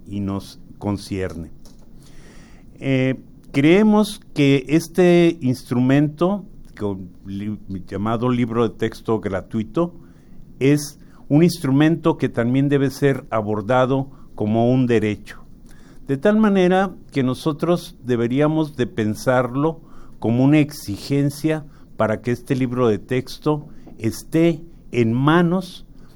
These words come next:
de los estudiantes principalmente, pero también en manos de los padres de familia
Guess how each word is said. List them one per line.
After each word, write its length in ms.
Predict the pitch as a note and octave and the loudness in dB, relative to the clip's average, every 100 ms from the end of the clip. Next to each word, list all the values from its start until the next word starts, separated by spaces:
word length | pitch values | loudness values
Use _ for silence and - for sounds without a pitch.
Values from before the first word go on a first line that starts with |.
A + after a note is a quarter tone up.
| - | -18
de 520 | G2 A2+ D3 D#3 - - - - - - | -6 2 2 2 -2 -16 -20 -20 -18 -6
los 360 | B2 E3 E3+ | 4 4 6
estudiantes 680 | D#3 D3 B2 A#2 C#3+ E3+ C3+ | -2 -2 -2 2 2 0 -8
principalmente, 1080 | - G#2+ G2 F#2 - C3 C3+ B2 B2+ E3+ E3+ - - | -6 -8 -6 -8 -2 0 2 0 -2 -4 -4 -8 -12
pero 200 | - A2+ | -2 -2
también 520 | A2 A2+ A#2 C3+ D#3+ - | 0 0 2 2 0 -2
en 140 | A2 G#2+ | -2 0
manos 380 | C3 C#3 C#3 | 2 2 0
de 80 | B2 | -2
los 160 | G2+ F#2+ | -6 -6
padres 420 | - A#2+ A#2+ A2+ | -2 -2 -2 -8
de 80 | G2+ | -8
familia 680 | - G2 A2 A#2 B2 B2+ | -8 -6 -4 -2 -2 -2